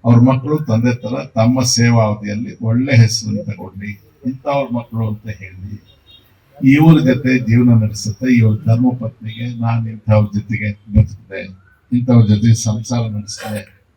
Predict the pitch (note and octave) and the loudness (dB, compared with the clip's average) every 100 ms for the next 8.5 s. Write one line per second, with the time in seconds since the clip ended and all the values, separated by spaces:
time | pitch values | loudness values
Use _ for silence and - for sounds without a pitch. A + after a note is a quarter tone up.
0 | _ _ _ _ - C3 C3+ C3+ B2 A#2+ | _ _ _ _ 2 2 6 6 8 6
1 | A#2 A#2 A2 G#2+ G#2+ G#2+ - F#2+ - G#2 | 4 4 2 0 -2 -2 -8 -14 -14 -12
2 | G2+ G2+ G2 - _ _ A#2 A#2 A2+ A2 | -12 -14 -18 -20 _ _ -2 2 2 0
3 | - G#2 A#2 A2+ A#2+ A#2 _ _ _ _ | 0 -2 0 -2 -2 -6 _ _ _ _
4 | _ - A#2 A#2+ A#2 G#2+ - A2 A2+ A2 | _ 0 6 6 6 2 -6 -6 -4 2
5 | A2 A2 G#2 - - G2+ G2 - - C3 | 4 4 4 -2 -8 -10 -10 -8 -2 -2
6 | C3 A#2 A2 G#2+ G#2 G2+ G#2 - G2+ G2+ | -2 -6 -4 -2 -2 -2 -2 -4 -8 -6
7 | G2+ G#2 - A2 - A#2 G#2 G#2 G#2 G#2 | -4 -4 -4 -6 -4 -4 -4 -4 -4 -10
8 | - G#2 - A2 G#2 | -12 -20 -16 -14 -10